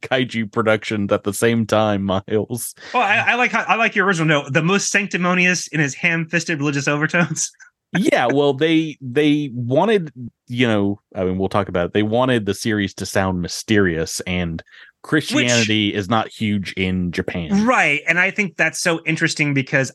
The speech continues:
Speaker 2: I think as Westerners, we're not used to seeing that. However, in almost all, all of our stories,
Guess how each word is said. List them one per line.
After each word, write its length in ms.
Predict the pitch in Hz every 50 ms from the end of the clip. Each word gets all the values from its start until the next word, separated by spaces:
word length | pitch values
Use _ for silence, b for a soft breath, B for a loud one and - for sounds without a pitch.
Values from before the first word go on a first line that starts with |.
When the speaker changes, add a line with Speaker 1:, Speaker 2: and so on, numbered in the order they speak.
| _ -
Speaker 2:
I 120 | 127 135
think 220 | 135 - 147 143 135
as 240 | - 131 127 107 117
Westerners, 540 | 110 113 131 139 139 - - 127 123 104 104
we're 200 | 110 135 160 185
not 220 | 185 170 165 -
used 340 | 127 135 160 160 147 - -
to 180 | - 160 143 131
seeing 500 | - - - - 175 190 185 170 151 139
that. 280 | 131 127 127 120 - -
However, 640 | - - 160 160 156 147 131 139 135 131 127 - _ _ _ _ _ _ _ _
in 360 | 156 170 165 160 160 147 147 147 - _ _ _ _ _ _ -
almost 540 | 165 180 175 170 160 147 143 - - - _ _ _ -
all, 420 | 170 202 262 302 247 190 - -
all 240 | - 196 277 330 254
of 80 | 175 139
our 140 | 127 113 104
stories, 640 | - - 131 117 110 101 101 98 95 92 - -